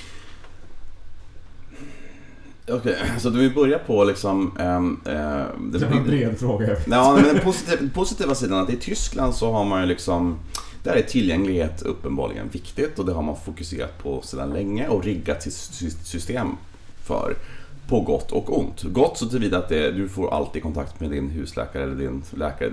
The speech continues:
Speaker 1: ganska snabbt, liksom. Sen så har de väntetider till specialistvården i den pu-, publika vården eller den offentliga vården också som i Sverige, men inte kanske riktigt lika illa. De har också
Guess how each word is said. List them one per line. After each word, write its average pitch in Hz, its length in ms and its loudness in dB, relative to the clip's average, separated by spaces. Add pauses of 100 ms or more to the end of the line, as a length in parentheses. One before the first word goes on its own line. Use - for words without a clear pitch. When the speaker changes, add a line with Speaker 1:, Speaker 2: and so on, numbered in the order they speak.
Speaker 1:
ganska - 380 -4
snabbt, - 480 -4
liksom. 120 400 -4 (300)
Sen 87 240 -2
så 127 120 -6
har 123 140 2
de 95 120 2
väntetider 82 500 0
till - 200 -4
specialistvården 92 960 0 (580)
i 78 80 -2
den 73 260 -2
pu-, - 220 -6 (180)
publika - 360 -4
vården 71 240 -2
eller 71 120 -2
den 69 120 -4
offentliga 67 340 0
vården 67 300 0
också - 360 -4
som 64 220 -4
i - 20 -4
Sverige, 58 380 -4
men 76 220 0
inte 73 320 -4
kanske 69 260 -6
riktigt - 480 -6
lika - 220 -6
illa. 95 400 -4 (520)
De 87 140 2
har 80 440 0
också - 300 -2